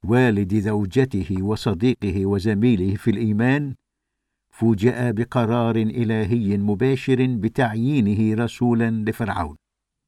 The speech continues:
مهمته هي لتحرير بني إسرائيل من العبودية في مصر. يقول الفصل الثالث من كتاب الخروج التوراتي: "فالآن هلم فأرسلك إلى فرعون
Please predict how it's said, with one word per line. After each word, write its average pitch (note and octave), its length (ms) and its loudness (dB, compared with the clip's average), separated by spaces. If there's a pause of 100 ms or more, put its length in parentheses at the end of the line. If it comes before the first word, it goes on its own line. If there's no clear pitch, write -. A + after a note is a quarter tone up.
(1000)
مهمته E3 920 6
هي D#3+ 340 6
لتحرير C3 840 2
بني B2+ 340 2
إسرائيل C3+ 680 0
من B2 160 2
العبودية A#2+ 840 0 (120)
في B2 180 -2
مصر. - 380 -8 (920)
يقول A#2 500 2
الفصل A2 440 -6
الثالث G#2+ 600 -2
من A2 100 0
كتاب B2+ 500 0
الخروج A2 560 0
التوراتي: A#2 760 -2 (840)
"فالآن C#3+ 680 0 (680)
هلم C#3+ 680 0
فأرسلك C3 960 0
إلى A#2+ 520 -2
فرعون D3 560 0